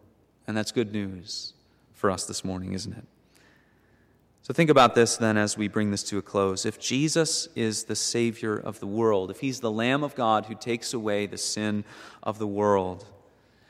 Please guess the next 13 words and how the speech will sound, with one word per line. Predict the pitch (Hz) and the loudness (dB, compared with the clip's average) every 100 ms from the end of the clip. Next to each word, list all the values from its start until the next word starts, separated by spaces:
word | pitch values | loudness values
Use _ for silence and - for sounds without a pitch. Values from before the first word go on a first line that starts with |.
| _ _ _ _ _ _ _ _ | _ _ _ _ _ _ _ _
can't | - 135 120 | -4 0 0
he | 117 | -2
save | - 117 98 | -4 -4 -4
you? | 104 127 165 - _ _ _ _ _ _ _ _ _ _ _ - - _ _ _ - | -6 -8 -12 -20 _ _ _ _ _ _ _ _ _ _ _ -20 -20 _ _ _ -2
If | |
he | 135 | 2
takes | 165 170 175 | 6 6 6
away | 180 165 156 | 6 6 6
the | |
sin | 139 180 165 | 2 0 0
of | |
the | 156 | 0
world, | 156 143 85 - | 2 2 0 -8